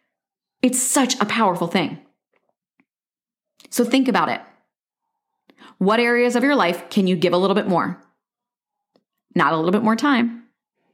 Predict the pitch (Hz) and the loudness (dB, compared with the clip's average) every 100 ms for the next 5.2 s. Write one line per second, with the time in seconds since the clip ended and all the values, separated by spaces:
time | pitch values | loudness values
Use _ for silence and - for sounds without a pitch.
0 | _ - - - 180 185 175 175 - 160 | _ -20 -8 0 2 2 0 -2 0 0
1 | 160 175 226 269 - - 170 165 170 160 | 0 2 2 0 -4 -2 0 2 0 -2
2 | - - 147 196 208 - - _ _ - | -2 -2 0 0 -2 -6 -20 _ _ -2
3 | 185 180 190 180 165 156 151 156 175 190 | 2 2 2 0 0 0 -2 -2 0 2
4 | 190 185 - 180 175 175 175 170 170 165 | 0 -2 -2 2 2 2 0 -2 -2 -2
5 | 156 - | -4 -8